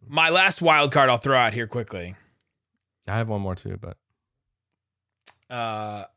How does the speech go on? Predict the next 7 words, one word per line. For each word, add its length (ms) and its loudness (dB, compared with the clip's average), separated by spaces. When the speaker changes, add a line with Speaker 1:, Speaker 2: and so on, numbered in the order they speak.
Speaker 1:
Porzingis 460 2
for 120 -12
C 160 -8
J 140 -12
McCollum. 440 -18
Speaker 2:
Oh, 280 0
you, 200 -6